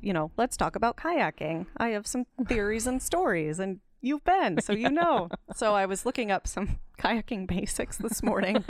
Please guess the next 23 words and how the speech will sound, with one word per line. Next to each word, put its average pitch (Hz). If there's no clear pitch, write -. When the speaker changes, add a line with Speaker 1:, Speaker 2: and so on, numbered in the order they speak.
Speaker 1:
<laughs> -
I'm 185
like, -
"I 214
really 208
don't 180
know 180
anything. 185
I 165
don't 170
wanna 175
entirely 202
steer 170
people 160
wrong." 147
So -
you're 202
talking 269
about 285
the -
core 262
strength. 170
Torso 285